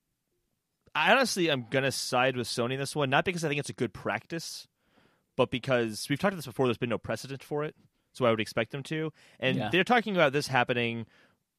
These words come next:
Speaker 1: w-, before Forsaken came out. Forsaken, I just looked this up right now. That's why I was silent for a second. Forsaken came out September fourth, and the Sony crossplay stuff happened at the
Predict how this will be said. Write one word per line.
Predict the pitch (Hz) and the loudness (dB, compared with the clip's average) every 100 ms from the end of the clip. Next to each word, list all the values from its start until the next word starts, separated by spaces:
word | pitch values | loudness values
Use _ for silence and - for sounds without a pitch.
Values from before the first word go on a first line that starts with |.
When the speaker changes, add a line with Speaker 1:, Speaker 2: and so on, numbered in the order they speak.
| _ _ _ - | _ _ _ -12
Speaker 1:
w-, | 117 | -8
before | 120 127 151 156 | -4 -2 4 2
Forsaken | - 107 - 139 127 98 | 2 -2 0 -2 -2 -6
came | - 98 73 | -8 -10 -10
out. | 73 - | -16 -18
Forsaken, | - 127 - 143 139 | -4 -2 0 0 2
I | |
just | 147 | 2
looked | 180 | 0
this | 151 139 | 0 0
up | 123 | 0
right | 107 | 0
now. | 104 | 0
That's | 92 - | -4 -2
why | |
I | 98 | -4
was | |
silent | - - 98 - | -4 -8 -8 -8
for | |
a | 101 | -8
second. | 101 101 101 - - | -8 -8 -12 -16 -8
Forsaken | - - 170 202 220 | -4 0 2 2 0
came | 180 156 | -2 0
out | 139 | 0
September | - 117 127 135 | -2 -8 -6 -6
fourth, | - - 95 101 - - _ _ - | -6 -6 -4 -4 -8 -20 _ _ -4
and | 123 120 | -2 0
the | |
Sony | 113 160 156 170 | -2 0 0 -2
crossplay | - 139 135 - 110 | 2 2 2 0 -2
stuff | - 110 | 0 -2
happened | - 107 110 | 2 -2 -2
at | 101 | -6
the | 104 | -8